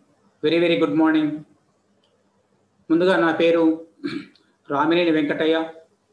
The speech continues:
స్కూల్ అసిస్టెంట్ సాంఘిక శాస్త్రము, జెడ్పీహెచ్ తిరుమలగిరి గుంపుల, చివ్వేమల మండలము,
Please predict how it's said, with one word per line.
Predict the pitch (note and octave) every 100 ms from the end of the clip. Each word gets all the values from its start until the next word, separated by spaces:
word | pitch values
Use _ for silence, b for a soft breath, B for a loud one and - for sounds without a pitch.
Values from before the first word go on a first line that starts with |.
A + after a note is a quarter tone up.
| _ _ _ _ _
స్కూల్ | _ E3 E3+
అసిస్టెంట్ | E3 - F3 - - _ _ _ _ -
సాంఘిక | C#3+ D3+ D#3+
శాస్త్రము, | D#3+ E3 E3 D#3+ E3 E3+ - b b -
జెడ్పీహెచ్ | C3 D3+ D3 F3 F3 E3 -
తిరుమలగిరి | D#3 D#3 D#3+ D3+ D#3 D3+ C#3+ - C#3
గుంపుల, | C3+ D#3+ D#3+ D#3 - - _
చివ్వేమల | _ - - D3+ D#3+ D#3+
మండలము, | D3 D3+ D3+ D3+ D3+ D3